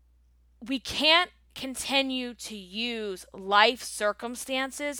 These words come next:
as the excuse. Because let me tell you this, there will always be an excuse if that's the route you're gonna go. Because from now until your last breath on this earth,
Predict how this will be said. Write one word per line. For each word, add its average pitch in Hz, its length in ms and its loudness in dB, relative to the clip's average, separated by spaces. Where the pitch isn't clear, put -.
as 208 260 8
the 185 180 -4
excuse. - 560 -14
Because 233 320 -4
let 240 120 6
me 302 120 -4
tell 240 260 -2
you 226 240 -6
this, - 480 -6
there 240 360 6
will 247 320 2
always 208 640 2
be 180 400 -6
an 175 140 -8
excuse 202 720 -10
if 165 200 -6
that's 180 300 6
the 196 140 -6
route 175 240 4
you're 175 120 -14
gonna 160 220 -8
go. 151 300 -10
Because 240 380 4
from 208 240 -2
now 247 400 10
until 214 240 -6
your 196 180 -4
last 208 380 4
breath 214 260 2
on 185 140 0
this 180 220 -8
earth, 233 440 2